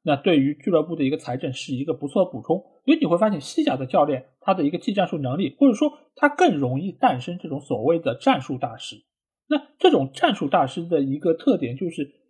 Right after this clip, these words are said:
他们能够对于小球队提升他们能力，那一旦去到大球队或者豪门球队，拥有一些比较实力强劲的球员，那他这个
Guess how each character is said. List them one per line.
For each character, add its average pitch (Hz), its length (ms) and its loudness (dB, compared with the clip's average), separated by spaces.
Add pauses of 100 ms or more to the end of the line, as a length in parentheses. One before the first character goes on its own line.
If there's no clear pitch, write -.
(140)
他 294 240 4
们 165 220 0
能 127 220 -4
够 143 180 2
对 185 240 0
于 151 140 -2
小 117 260 -2
球 139 180 -2
队 226 160 2
提 - 180 -8
升 135 120 -2
他 139 140 -2
们 131 120 -4
能 123 140 -6
力， 127 140 -6
那 185 120 0
一 156 200 -6
旦 262 240 2
去 - 260 -4
到 160 340 2 (240)
大 202 160 6
球 131 160 -2
队 143 120 -2
或 151 120 -2
者 147 60 0
豪 185 240 4
门 220 140 0
球 131 140 -6
队， 135 200 -4 (240)
拥 269 240 4
有 135 180 2
一 147 100 -4
些 180 180 -4
比 131 200 -6
较 156 340 0 (280)
实 - 180 -8
力 208 140 0
强 139 240 -8
劲 247 100 0
的 175 100 -2
球 127 180 -4
员， 131 180 -4
那 196 140 4
他 240 240 0
这 240 160 -4
个 139 220 -2